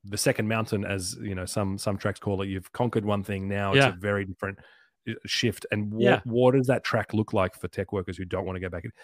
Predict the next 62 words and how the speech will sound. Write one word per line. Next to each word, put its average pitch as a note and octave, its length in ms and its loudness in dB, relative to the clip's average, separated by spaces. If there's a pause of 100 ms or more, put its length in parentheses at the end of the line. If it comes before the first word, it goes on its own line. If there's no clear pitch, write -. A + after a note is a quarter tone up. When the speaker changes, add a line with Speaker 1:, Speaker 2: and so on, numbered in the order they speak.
(100)
Speaker 1:
'Cause D3 100 2
a F3+ 40 8
lot A#3 100 6
of G#3+ 60 0
tech - 180 4
workers B2 340 8
aren't C#3 200 2 (340)
necessarily F#2 300 -4
tech, - 400 -10 (280)
Speaker 2:
<clears throat> - 160 -10
Speaker 1:
right? F#2+ 220 2
A - 20 -4
lot C3 140 6
of B2+ 80 2
tech - 100 4
Speaker 2:
Right. A#2 120 6
Speaker 1:
workers G#2+ 380 4
are F#2 320 4 (280)
tech - 140 -4
adjacent. G#2 500 -4 (220)
Speaker 2:
That's - 180 -4
Speaker 1:
right? G2+ 120 2
Speaker 2:
right. G2+ 80 -4
Speaker 1:
Whether, F#2+ 360 -4
whether F#2 180 -2
you're F#2+ 260 0 (100)
B G2 180 -2
D F#2 280 0
or F2+ 100 0
you F#2 120 -2
were F#2+ 80 -2
sales F#2 540 0
or F#2 80 -2
you F#2 100 -4
were F2+ 60 -4
product F2+ 320 -4
management F#2 460 -2
or F2+ 120 -4
H F#2+ 220 -4
R F#2 120 2
or F#2+ 40 2
Speaker 2:
Mm-hmm. - 80 2
Speaker 1:
marketing, F2+ 340 -4
et F2 60 -6
cetera, F#2 220 -4
you E2+ 60 -4
happen G2+ 200 0
to - 0 -
Speaker 2:
Mm-hmm. A#2+ 120 -2
Speaker 1:
be F#2 40 -6
in F2+ 60 -6
the F#2 80 -6
tech - 180 -6
companies, B2+ 460 4
but F#2+ 120 0
doing G2+ 200 -2
all F#2+ 80 0
these F#2 120 0
Speaker 2:
Mm-hmm. A2+ 40 -2
Speaker 1:
sorts F#2+ 140 -4
of F2 60 -10
things. G#2 180 -2